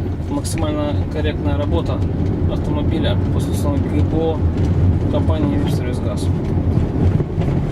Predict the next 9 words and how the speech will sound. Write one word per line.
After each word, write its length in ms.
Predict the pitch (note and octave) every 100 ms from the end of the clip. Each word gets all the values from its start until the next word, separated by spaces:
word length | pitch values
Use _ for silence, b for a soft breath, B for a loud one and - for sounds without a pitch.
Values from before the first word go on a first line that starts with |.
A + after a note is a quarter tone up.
| - - - - - - - -
По 60 | -
машинке. 640 | - - - - - D3+ - - - -
Э, 240 | - D3+
машинка, 680 | - - - E3 - D#3 E3 - - - - -
модель 380 | D#3+ E3+ E3+ D#3+ - E3+
не 80 | E3
новая 420 | E3 E3+ D3 C#3+
Mazda, 500 | - - - - -
но 440 | - - D5+ D5+